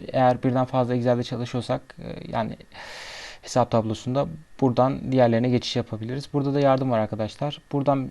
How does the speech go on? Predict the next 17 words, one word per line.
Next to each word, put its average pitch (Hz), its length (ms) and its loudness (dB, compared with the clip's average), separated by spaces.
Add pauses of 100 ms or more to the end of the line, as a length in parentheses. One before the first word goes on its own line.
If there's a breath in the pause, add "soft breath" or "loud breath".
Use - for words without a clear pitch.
(100)
LibreOffice'in 139 760 0
lisans 131 380 -2
bilgisi, 113 480 -2
LibreOffice 127 540 -2
hakkında 117 540 -2
hangi 120 180 0
sürümü 117 280 -2
kullanıyorsunuz 113 580 -4
buna 117 160 -2
bakabilirsiniz. 110 800 -6 (760 loud breath)
E, 113 340 -6 (580)
buradaki 151 580 0 (180)
yardım 139 420 6
menüsünü 127 440 0
inceleyebilirsiniz 117 1200 -4
vesaire. 123 760 -6 (720 loud breath)
E, 117 460 0